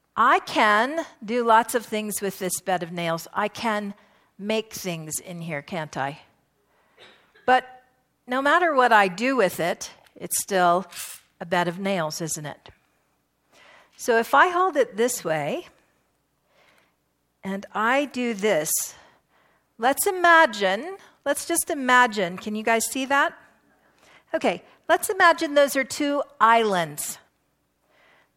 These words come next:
Just two little islands that are rising there. And that what you see below it is an ocean.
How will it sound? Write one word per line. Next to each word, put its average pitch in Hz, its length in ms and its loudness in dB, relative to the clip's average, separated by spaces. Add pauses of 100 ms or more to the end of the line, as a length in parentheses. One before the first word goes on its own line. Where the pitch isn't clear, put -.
Just - 200 -8
two 311 160 -2
little 277 300 2
islands 202 600 -2
that 185 160 -2
are 185 100 -2
rising 180 680 0
there. 165 420 -2 (680)
And 214 140 -2
that 339 160 0
what 277 240 0
you 311 140 -6
see 302 340 -2
below 254 480 4
it - 380 0 (1120)
is 285 180 -6
an 285 100 -2
ocean. 185 520 -4